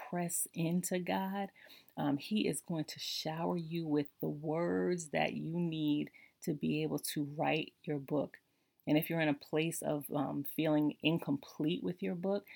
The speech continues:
I just impart to you now that God is going to bless you to be able to bring all the words together. Everything that you need to bring that book to completion, God is bringing it to you now. And I trust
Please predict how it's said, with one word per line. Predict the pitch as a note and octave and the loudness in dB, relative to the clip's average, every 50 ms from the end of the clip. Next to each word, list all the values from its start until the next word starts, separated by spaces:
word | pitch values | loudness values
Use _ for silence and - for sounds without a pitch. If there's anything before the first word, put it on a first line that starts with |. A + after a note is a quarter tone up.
| - - - _ _ _ _ - | -20 -20 -20 _ _ _ _ -2
I | E3 F3+ F#3+ F#3+ | 0 2 2 2
just | F3+ - E3+ E3 - - | 0 -2 -4 -4 -2 -2
impart | D#3+ - - F3+ - - - | -2 -2 -2 -2 -2 -2 -4
to | - - F3 | -6 -4 -2
you | E3+ E3+ | -2 0
now | E3 D#3 D#3+ D#3 E3 E3+ D#3+ | 0 0 0 2 2 2 2
that | D#3 D3+ C#3+ | 2 0 -2
God | - D3+ D#3 D#3+ E3 F3 | -2 -2 -2 0 0 -2
is | - - D3+ D3+ | -2 -4 -4 -4
going | D3+ D#3+ D#3 D3 | -4 -2 -2 -4
to | - - D#3 | -4 -6 -8
bless | C#3+ - E3 D#3+ D#3+ D#3 F3+ F3+ - - - - - | -6 -4 -4 0 0 2 0 0 -2 -4 -6 -6 -4
you | F#3+ F3 D3 - C#3+ C#3+ - _ - - _ _ - | -2 0 0 2 0 0 -2 _ -18 -20 _ _ 0
to | - F3 | 2 2
be | D#3+ D#3+ F3 E3+ E3 | 2 2 2 0 0
able | E3 E3 D#3+ | 0 -2 -4
to | - - F3 | -4 -4 -6
bring | D3 D3 - D#3 D#3 D#3 D3+ D#3 | -6 -4 0 0 2 2 4 4
all | D#3 D#3 D#3+ E3+ | 6 6 6 6
the | E3 D3+ | 4 2
words | C#3+ C#3 D3+ C#3+ C#3+ C#3+ C#3+ - - | 0 2 0 0 0 0 0 -2 -4
together. | - D3 C#3+ C#3 D3+ D3 D3 D3+ D3+ D3 - - - - - | -4 -4 -2 0 0 0 0 0 -4 -6 -8 -10 -16 -2 2
Everything | - D#3+ F#3+ F#3 F3 F3 E3+ - - D#3+ D#3+ D3+ | 4 4 4 4 2 0 0 0 0 0 2 2
that | D3 D3 - - | 0 0 -2 -2
you | E3 D#3 | -2 2
need | D3 C#3+ C#3+ C#3+ C#3+ | 4 4 4 4 4
to | - D#3 | 0 -2
bring | C#3 - D3 D3+ D3+ | 0 2 2 4 4
that | C#3+ D3 D3 C#3 | 4 2 2 0
book | - C#3+ C#3+ - | -4 -4 -4 -4
to | - C#3 | -4 -4
completion, | - - D3 C#3+ - - - C#3+ C#3+ - - D3+ D3 | -2 -2 -2 -2 -2 -2 -2 0 0 0 0 2 2
God | C#3 C#3+ C#3 C#3 C#3+ | 4 4 4 4 2
is | D3 C#3+ C#3 | 2 0 -2
bringing | - C#3+ C#3 C3+ C3+ | 0 2 2 4 4
it | C#3 C3+ - | 2 2 0
to | - - C#3 | -2 0 2
you | C3+ C3+ | 2 4
now. | C#3+ - C#3 C#3+ C3 B2+ | 4 2 2 0 0 0
And | C3 C#3 C#3 | 0 0 0
I | E3+ F3 - - - - - | 0 0 -2 -6 -8 -8 -6
trust | - G#3 A3 G#3 - - - | -2 -2 0 0 -2 -4 -6